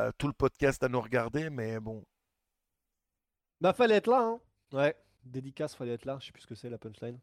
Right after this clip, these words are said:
Speaker 2: mais ouais.
Speaker 1: Putain.
Speaker 2: Dédicace à personne, fallait être là, voilà.
Speaker 1: Mm.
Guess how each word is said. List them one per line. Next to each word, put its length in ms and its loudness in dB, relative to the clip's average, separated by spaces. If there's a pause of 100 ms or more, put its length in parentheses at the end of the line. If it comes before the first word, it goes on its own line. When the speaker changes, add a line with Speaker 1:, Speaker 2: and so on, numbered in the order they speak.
(100)
Speaker 2:
mais 200 -4
ouais. 140 -2
Speaker 1:
Putain. 180 -8 (920)
Speaker 2:
Dédicace 380 2
à 40 4
personne, 400 0
fallait 200 -2
être 120 -6
là, 140 -8 (160)
voilà. 220 -10 (340)
Speaker 1:
Mm. 140 -8